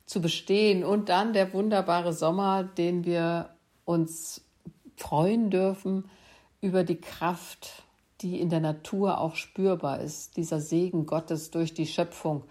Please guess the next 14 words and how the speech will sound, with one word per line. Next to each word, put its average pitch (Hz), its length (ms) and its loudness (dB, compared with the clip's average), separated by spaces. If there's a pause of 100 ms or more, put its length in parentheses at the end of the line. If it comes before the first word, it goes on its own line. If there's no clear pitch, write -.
(560)
die 165 160 0
wir 156 280 2
genießen 160 560 0
dürfen 170 340 4
und 180 460 -2 (100)
allzu 165 460 -2
oft 160 260 -6
auch 151 140 -4
selbst 156 400 -6
gefährden. 160 600 -4 (640)
Später 214 320 6
kommt 190 220 4
das 165 120 4
Erntedankfest. 170 1400 0